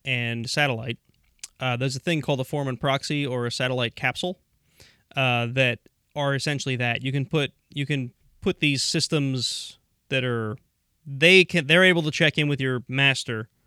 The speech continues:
and they're also able to host Puppet, right? So then you can have it, like,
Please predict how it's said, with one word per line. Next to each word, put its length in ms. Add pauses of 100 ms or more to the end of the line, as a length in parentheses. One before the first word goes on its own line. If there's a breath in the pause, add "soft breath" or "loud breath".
(440)
and 440 (120)
they're 280
also 300
able 260
to 260 (260)
host 600 (120)
Puppet, 300 (400)
right? 280 (120)
So 160
then 220
you 80
can 140
have 180
it, 80
like, 300